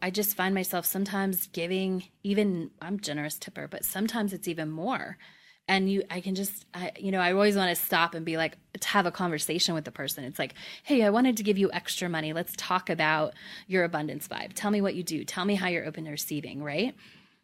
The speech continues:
Because I know that, like, it's a difference in me. Like, I'm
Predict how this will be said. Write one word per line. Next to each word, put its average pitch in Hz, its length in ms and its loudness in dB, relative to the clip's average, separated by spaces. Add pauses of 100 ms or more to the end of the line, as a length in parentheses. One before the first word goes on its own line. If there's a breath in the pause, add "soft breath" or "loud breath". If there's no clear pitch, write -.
(180)
Because 214 320 2
I 202 140 4
know 190 280 4
that, 226 140 -2
like, 190 160 -2
it's 180 160 -4
a 175 60 -2
difference 185 600 -2
in 156 220 -4
me. 190 260 0
Like, 147 200 -6
I'm 175 260 -2